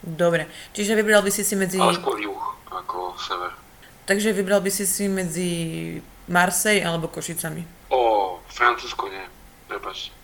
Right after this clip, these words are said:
Speaker 1: <laughs>
Speaker 2: Ak by som mal vybrať Marseille a Košice, tak Košice.
Speaker 1: Dobre. Tak ďakujem ti pekne za túto časť, zvládol si to výborne. My sa vidíme v Košiciach na jednom z najnovších eventov v rámci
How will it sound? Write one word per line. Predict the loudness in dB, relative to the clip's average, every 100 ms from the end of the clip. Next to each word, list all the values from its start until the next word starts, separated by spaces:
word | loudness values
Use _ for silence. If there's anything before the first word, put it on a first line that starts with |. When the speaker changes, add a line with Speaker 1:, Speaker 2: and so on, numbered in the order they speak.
| -18
Speaker 1:
<laughs> | -14 -14 -14 -14 -16 -20 -20 -16 -16 -10 -2
Speaker 2:
Ak | -2
by | -2
som | -2 2
mal | 2
vybrať | 2 -4
Marseille | -4 -4 -6 -6
a | -6
Košice, | -8 -10 -10 -12
tak | -12 -16 -12
Košice. | -12 -12 -14 -18 -20 -20 -20 -20 -20 -20 -20 -20 -20 -12
Speaker 1:
Dobre. | -10 -8 -2 -2 -2 -6 -10 -20 -20 -20 -18
Tak | 0 0 2
ďakujem | -2 4 6 6
ti | 4
pekne | 0 2 0
za | 0
túto | 0 -4
časť, | 0 0
zvládol | 0 0 0
si | -2
to | -2
výborne. | -4 -2 -4 0 0 -2 -10 -20 -20 -20 -20 -20 -20 -20 -20 -20 -18 -18 -6
My | -2
sa | 0 0
vidíme | 2 2 0
v | -2
Košiciach | -4 -2 -2 0 0 -2 -10 -20 -20 -20 -20 -20 -4
na |
jednom | 0 2 0
z | 0
najnovších | 2 0 0 -2
eventov | -4 -4 -2 -2
v | -2 0
rámci | -2 -4 -8